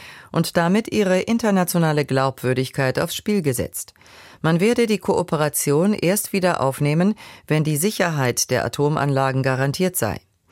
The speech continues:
I-A-E-A-Chef Grossi hatte Teheran zuletzt aufgefordert, Zugang zu den Atomanlagen zu gewähren, um die Bestände des dort angereicherten Urans überprüfen zu können.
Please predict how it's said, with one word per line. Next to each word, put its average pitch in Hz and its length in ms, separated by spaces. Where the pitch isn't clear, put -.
I-A-E-A-Chef 190 1040
Grossi 151 580
hatte 214 260
Teheran 147 560
zuletzt 143 420
aufgefordert, 151 800
Zugang 151 560
zu - 180
den 127 220
Atomanlagen 139 880
zu 135 140
gewähren, 143 520
um 127 160
die 120 100
Bestände 170 600
des 151 200
dort 160 320
angereicherten 147 840
Urans 123 640
überprüfen 165 640
zu 107 160
können. 98 420